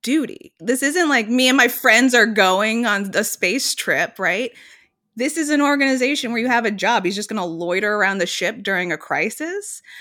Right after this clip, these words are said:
And they don't know yet that he has particular information that would be important to this mission, right? So that comes later. And, like, if it ends up taking more than one day, is he just gonna, like, crash on Bones's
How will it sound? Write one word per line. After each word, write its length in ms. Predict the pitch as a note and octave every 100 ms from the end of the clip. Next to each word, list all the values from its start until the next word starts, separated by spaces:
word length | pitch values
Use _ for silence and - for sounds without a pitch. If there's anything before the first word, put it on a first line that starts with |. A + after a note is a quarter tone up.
| - -
And 120 | C4+
they 80 | C4+
don't 200 | D4 A3
know 180 | D4+ A3+
yet 220 | C#4+ A#3+
that 120 | G#3 G3+
he 240 | A#3+ A3+
has 260 | A3+ G#3+ G#3+
particular 680 | - - G#3 A3 F#3 D#3+ -
information 680 | G3 G3 E3+ D#3+ F3+ E3+ D3+
that 120 | C#3
would 180 | E3 D#3+
be 140 | D#3
important 600 | D#3 - B3 B3 D#2 E3
to 100 | E3
this 500 | D#3+ C3+ - - - _ _
mission, 480 | G3 B3 - - -
right? 320 | D#3 D#3 G#3
So 120 | - F#3+
that 180 | F#3
comes 280 | - F#3 E3
later. 540 | F3 F#3 D#3 C3+ - _ _ _ _ _ -
And, 140 | B3+ C4+
like, 160 | C#4+
if 120 | D4
it 60 | D4
ends 200 | D4 D#4
up 80 | C4+
taking 300 | C#4+ D4+ C#4
more 140 | C4
than 100 | C4
one 140 | B3+ B3+
day, 180 | B3+ B3
is 80 |
he 80 | F#3+
just 160 | G3 F#3
gonna, 140 | F3
like, 160 | D#3+ C#3+
crash 360 | - D#3 E3 F3
on 180 | E3
Bones's 540 | E3+ E3 D#3+ D#3 D#3